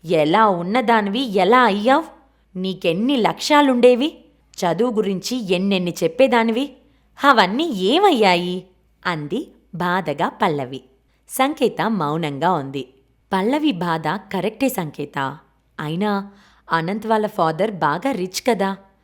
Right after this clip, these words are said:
మీరు మీ పెద్దత్తయ్య వాళ్ళ ఇంట్లో ఎందుకున్నారు? మీ అత్తగారు, మామగారు మిమ్మల్ని ఇక్కడ ఎందుకుంచారు?" అంది శివాని. "నాకు అనంత్ వాళ్ళ విషయాలు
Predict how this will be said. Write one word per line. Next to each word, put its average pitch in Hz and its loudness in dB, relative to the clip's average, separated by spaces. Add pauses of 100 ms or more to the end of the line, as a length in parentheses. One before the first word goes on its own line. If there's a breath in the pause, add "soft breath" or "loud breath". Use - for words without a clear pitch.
(120)
మీరు 240 0
మీ 196 -2
పెద్దత్తయ్య 240 0
వాళ్ళ 247 4
ఇంట్లో 214 -2
ఎందుకున్నారు? 185 -4 (460)
మీ 175 -4
అత్తగారు, 190 0
మామగారు 175 -2 (460 soft breath)
మిమ్మల్ని 208 0
ఇక్కడ 226 -2
ఎందుకుంచారు?" 196 -4 (400)
అంది 160 -4
శివాని. 139 -6 (1400 loud breath)
"నాకు 202 0
అనంత్ 208 -4
వాళ్ళ 240 0
విషయాలు 214 -4